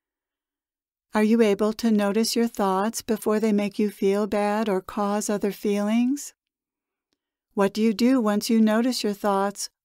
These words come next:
or once you find yourself caught up in the thought stream? Do you go back into thought or do you turn away from thought? The more able you are to turn away from thoughts that don't serve you,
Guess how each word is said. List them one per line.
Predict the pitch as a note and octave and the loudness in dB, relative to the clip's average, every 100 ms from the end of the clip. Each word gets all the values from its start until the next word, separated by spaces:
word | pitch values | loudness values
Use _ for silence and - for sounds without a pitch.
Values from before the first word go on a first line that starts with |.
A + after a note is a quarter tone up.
| - | -4
or | B3 | 0
once | B3 C4 - | 2 0 -2
you | A#3 | -2
find | - A#3 A3+ | 0 0 2
yourself | A3 - A3 G#3+ | 0 0 -2 -2
caught | - A3 G#3+ | -2 -2 0
up | G#3+ A3+ | -2 0
in | G3+ | -2
the | G3+ | -2
thought | G#3+ G3+ G#3 | -2 -2 -2
stream? | - - F#3+ F#3+ F3+ F#3 G3+ _ _ _ _ _ _ _ _ _ | -6 -8 -6 -4 -4 -6 -10 _ _ _ _ _ _ _ _ _
Do | A3 | 2
you | G3+ G3+ | 4 4
go | B3 | 2
back | A#3+ G#3 G3 G3 | 2 0 0 -2
into | G#3 G3+ | -4 -4
thought | G3 - F#3+ F#3+ G#3 A#3 - _ _ _ | -6 -2 -2 0 -2 -4 -10 _ _ _
or | B3+ | 0
do | B3 | 2
you | B3+ B3 | 2 2
turn | A#3+ A#3 A3+ | 0 0 2
away | A3+ G3+ F#3+ | 2 0 -2
from | - F3+ | -2 -6
thought? | F3 F#3+ F3+ F3+ F3+ - _ _ _ _ _ _ _ _ _ _ _ _ _ _ _ _ _ _ _ _ | -4 -2 -2 -4 -8 -14 _ _ _ _ _ _ _ _ _ _ _ _ _ _ _ _ _ _ _ _
The | A3 | 4
more | G#3+ G#3 | 4 4
able | G3+ A3+ A#3+ | 2 2 2
you | A3 G#3+ | 2 2
are | G3+ F#3+ G3 | 2 0 -2
to | A3 | -4
turn | G3 A3+ A3+ | -2 0 2
away | A3 G3+ G3 | 2 0 -4
from | G3+ F#3+ | -4 -4
thoughts | - G#3 G#3 - | 0 0 0 -4
that | - G#3 | -4 -4
don't | G#3+ G3 F#3+ | -2 -2 -4
serve | - A3+ A#3 A3+ | -2 0 0 0
you, | F#3+ F#3 G3 | 0 0 -4